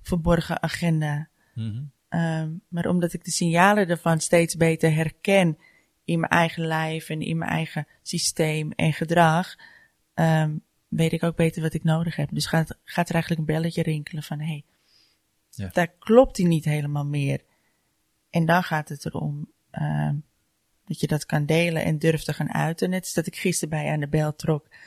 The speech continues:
Speaker 1: om te melden van, "Hey Bas, ik zit een beetje hoog. Laten we het gewoon, misschien kunnen we even tijd samen hebben voordat we het gesprek ingaan."
Speaker 2: Ja.
Speaker 1: Nou ja,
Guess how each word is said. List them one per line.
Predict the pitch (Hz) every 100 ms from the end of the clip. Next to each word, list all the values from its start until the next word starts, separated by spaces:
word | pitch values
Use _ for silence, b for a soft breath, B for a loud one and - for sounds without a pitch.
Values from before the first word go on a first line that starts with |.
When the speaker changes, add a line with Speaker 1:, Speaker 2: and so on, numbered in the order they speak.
| B B B
Speaker 1:
om | - 151
te | -
melden | 151 147 147 156
van, | 160
"Hey | 156 165
Bas, | 175 180 - _ _ _
ik | 190
zit | - 190
een | 190
beetje | 175 170 170
hoog. | 156 180 196 - B B B B -
Laten | 180 196 196
we |
het | 185
gewoon, | - 180 180 B B B -
misschien | 180 220
kunnen | 202 196 185
we | 180 175 175 - _ _ _ _ _ - -
even | 170 185 180
tijd | - 185 180
samen | - 196 196 175
hebben | 170 170
voordat | 180 180 175
we | 175
het | -
gesprek | - - 226 226
ingaan." | - 147 - 147 147 147 _
Speaker 2:
Ja. | - 113
Speaker 1:
Nou | 87
ja, | 85 -